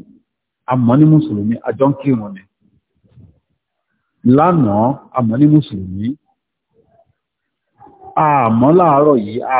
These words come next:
mọ̀ lọ́sàn-án yìí, bóyá ó ti kúrò nínú Islam. Wọ́n wá ló jáde láyé lọ́wọ́ alẹ́ yìí.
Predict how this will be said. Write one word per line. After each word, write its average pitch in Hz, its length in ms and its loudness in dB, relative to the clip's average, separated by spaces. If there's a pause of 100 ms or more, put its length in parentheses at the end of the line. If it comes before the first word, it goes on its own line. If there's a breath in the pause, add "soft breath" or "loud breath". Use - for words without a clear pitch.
mọ̀ 117 200 -8
lọ́sàn-án 151 400 -4
yìí, 104 140 -8
bóyá 143 280 2
ó 143 60 0
ti - 200 -14
kúrò 151 320 -2
nínú 123 240 2
Islam. 113 480 -4 (840)
Wọ́n 127 100 2
wá 135 140 2
ló 135 120 2 (100)
jáde 127 280 0
láyé 113 380 -4 (360)
lọ́wọ́ 117 220 2
alẹ́ 104 260 0
yìí. 98 140 -8